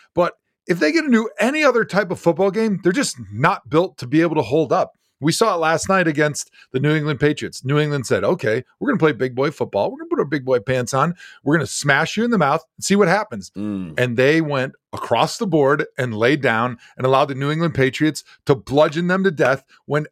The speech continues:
Speaker 1: everybody in the stadium and the millions of people watching at home cheering against the Patriots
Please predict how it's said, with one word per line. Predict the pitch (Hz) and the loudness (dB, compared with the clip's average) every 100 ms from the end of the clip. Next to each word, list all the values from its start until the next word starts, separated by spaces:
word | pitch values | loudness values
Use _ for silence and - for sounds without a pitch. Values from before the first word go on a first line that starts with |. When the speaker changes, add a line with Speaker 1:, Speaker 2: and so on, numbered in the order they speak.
| - | 0
Speaker 1:
everybody | 175 220 226 240 | 0 2 0 0
in | |
the | 247 | -4
stadium | - - 208 196 202 | -4 2 2 4 -2
and | 208 160 | 0 -2
the | |
millions | 147 151 185 202 185 | 0 2 2 2 0
of | 151 | 0
people | 170 170 | 2 2
watching | 131 139 - 175 | 4 2 2 -2
at | 151 | 2
home | 143 151 131 | 2 0 -4
cheering | - 147 165 | -2 0 2
against | 175 180 | 0 0
the | 220 | 0
Patriots | - 139 - 131 139 | 0 0 2 -2 -2